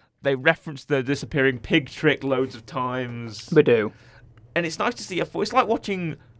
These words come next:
Speaker 1: the Star Wars sequels almost, like Episode Seven. You know, when you
Speaker 2: I've
Speaker 1: first watched
Speaker 2: heard
Speaker 1: The
Speaker 2: that
Speaker 1: Force
Speaker 2: be thrown
Speaker 1: Awakens,
Speaker 2: around.
Speaker 1: when you first watched The Force Awakens, and it's that fresh feeling of new characters
Speaker 2: Yeah.
Speaker 1: in the same world, but it was similar events, and you get the same thing here.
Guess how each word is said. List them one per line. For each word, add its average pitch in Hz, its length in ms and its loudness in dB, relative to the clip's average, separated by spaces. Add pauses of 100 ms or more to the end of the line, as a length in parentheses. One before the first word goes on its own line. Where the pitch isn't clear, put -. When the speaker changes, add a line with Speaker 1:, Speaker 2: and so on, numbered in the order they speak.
Speaker 1:
the 143 80 -8
Star 170 360 6
Wars 107 200 0
sequels - 500 -12
almost, - 280 -8
like 156 120 -4
Episode 175 400 6
Seven. 135 760 6
You 131 140 0
know, 107 300 -2 (240)
when 127 120 12
you 123 100 12
Speaker 2:
I've 127 100 8
Speaker 1:
first 214 340 6
watched 185 200 6
Speaker 2:
heard 139 300 10
Speaker 1:
The - 40 4
Speaker 2:
that 131 140 8
Speaker 1:
Force 147 120 4
Speaker 2:
be 117 120 0
thrown 147 240 6
Speaker 1:
Awakens, 101 80 2
Speaker 2:
around. 101 540 -2 (500)
Speaker 1:
when 156 100 -2
you 156 60 -2
first 226 240 8
watched 202 140 -2
The 165 60 -12
Force 180 240 -2
Awakens, 156 400 0
and 131 100 2
it's 131 120 -2
that - 160 2
fresh - 440 0
feeling 185 380 0
of 135 80 -4
new 180 220 -6
characters 170 600 -2
Speaker 2:
Yeah. 110 100 8
Speaker 1:
in 151 80 -2
the 147 60 -10
same 165 340 -6
world, 165 800 2 (400)
but 160 80 0
it - 80 -4
was 156 300 -4 (460)
similar 185 480 4
events, 131 480 2
and 143 100 -6
you 156 40 0
get 180 200 8
the 160 40 -8
same 147 240 -6
thing 160 260 -8
here. 101 340 -10